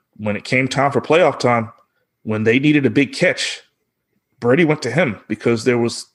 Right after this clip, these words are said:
you know, consistency and, and familiarity, but he's also a bigger target. You know, he, he just happens to be a freak of nature. So that, that's the reason why. And, and the second piece,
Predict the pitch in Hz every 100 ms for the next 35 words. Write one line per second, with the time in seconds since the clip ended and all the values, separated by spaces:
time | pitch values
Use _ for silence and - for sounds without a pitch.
0 | - 127 110 - 101 143 135 143 135 139
1 | 127 117 123 113 131 127 131 127 143 127
2 | - - - 131 - 127 127 151 - 120
3 | 117 104 _ 127 113 104 - 123 113 -
4 | - _ _ _ _ _ _ _ 95 90
5 | 92 120 127 120 - 139 143 - 123 117
6 | 113 110 98 95 - 113 92 127 139 -
7 | - _ _ _ _ _ _ _ - 135
8 | 117 110 - 160 170 185 - 156 160 143
9 | 123 143 110 95 - 131 131 131 120 -
10 | 233 247 175 131 123 123